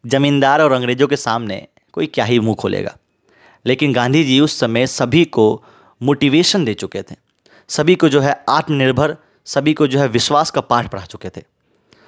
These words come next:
और सभी को बता चुके थे, "तुम्हारे पास योद्धा हैं, वो तुम खुद हो,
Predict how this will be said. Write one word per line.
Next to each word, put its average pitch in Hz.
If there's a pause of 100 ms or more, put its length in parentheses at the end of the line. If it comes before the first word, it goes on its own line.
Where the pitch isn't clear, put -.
(120)
और 120
सभी 135
को 147
बता 127
चुके 147
थे, 160
"तुम्हारे 127
पास 135
योद्धा 120 (340)
हैं, 135
वो 117
तुम 123
खुद 117
हो, 101